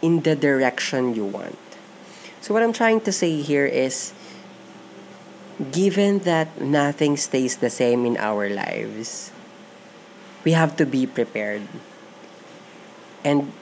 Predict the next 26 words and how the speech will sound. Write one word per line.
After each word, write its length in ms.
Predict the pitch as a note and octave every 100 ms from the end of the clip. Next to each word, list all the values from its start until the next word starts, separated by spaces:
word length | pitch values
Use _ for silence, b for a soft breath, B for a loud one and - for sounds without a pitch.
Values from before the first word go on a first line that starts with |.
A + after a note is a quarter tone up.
| -
we 140 | D#3 D#3
have 360 | D3+ D3 C#3+ -
to 80 | E3
remember 800 | D3+ D3 C#3 B2 A#2+ A2 A#2 A2+
that 300 | A2 A#2 A2 - - - C3
life 400 | B2+ C3 C3 C3+
is 80 | -
still 320 | - A#2 A2
beautiful. 640 | G#2 G#2 - - - G1+ - - - - - - - - - - - - - - - - - - B B B B
And 160 | E3 E3+
the 100 | E3
fact 300 | F3+ - -
that 140 | D#3+
something 580 | - D3+ D3 C#3+ D#3 D3+
is 200 | C#3+ - C3+
either 340 | B2+ B2+ B2+
getting 560 | B2 B2+ A#2+ B2+ B2 A2+
better 560 | A2 G#2+ A#2 A#2+ C#3
or 140 | - B2+
getting 500 | A#2+ A#2+ - A2+ G#2
worse 540 | G#2+ A#2+ F#3 - - - - B B B - - - - - - - - -
is 180 | D#3+ -
part 340 | D#3 D3+ D3+
of 140 | D3
life 320 | C#3+ B2 B2 -
itself. 720 | A#2 - A#2 A2 - - -